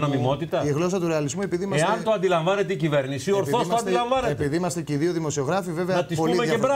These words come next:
Speaker 2: διαφορετικής,
Speaker 1: Όχι να την ψέχνουμε.
Speaker 2: πολύ, πολύ διαφο-, πολύ διαφορετικής, ε, εποχής. Βεβαίως και έχετε μια αναγνωρισμένη αξία. Έκανα,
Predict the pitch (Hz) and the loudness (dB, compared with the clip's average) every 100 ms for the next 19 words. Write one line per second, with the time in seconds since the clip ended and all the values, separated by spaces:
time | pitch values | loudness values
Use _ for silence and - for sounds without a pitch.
0 | 269 135 95 - - - 226 220 233 175 | 0 0 -4 -6 -6 -2 -2 0 0 0
1 | 120 156 151 165 185 - 151 156 151 151 | 0 0 0 -2 -2 -4 -2 0 0 0
2 | 131 127 147 151 143 135 127 113 123 120 | -2 -2 -2 0 0 -2 -4 -6 -6 -6
3 | - 110 123 117 117 131 135 127 135 113 | -6 -6 -4 -2 -4 -4 -4 -4 -4 -6
4 | - - - - 117 175 180 160 143 131 | -8 -18 -16 -10 -4 -4 -2 -2 -2 -2
5 | 143 147 139 139 131 123 123 127 147 127 | -2 -2 -2 -4 -4 -6 -6 -4 -4 -4
6 | - 113 127 202 220 | -6 -6 -6 -6 -6